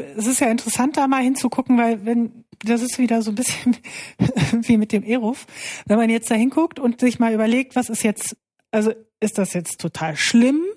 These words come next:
was die da machen? Was ist daran schlimm? Was ist daran nicht so schlimm?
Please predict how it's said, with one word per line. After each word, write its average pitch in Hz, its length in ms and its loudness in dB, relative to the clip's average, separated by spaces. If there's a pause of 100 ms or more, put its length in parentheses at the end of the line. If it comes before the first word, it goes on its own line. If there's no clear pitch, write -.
(540)
was 226 140 0
die 247 100 0
da 226 160 2
machen? 226 480 0
Was 196 160 -2
ist 214 200 -4
daran 202 280 0
schlimm? 202 560 0
Was 147 160 -8
ist 156 160 -8
daran 160 240 -6
nicht 254 160 0
so 254 120 0
schlimm? 240 440 2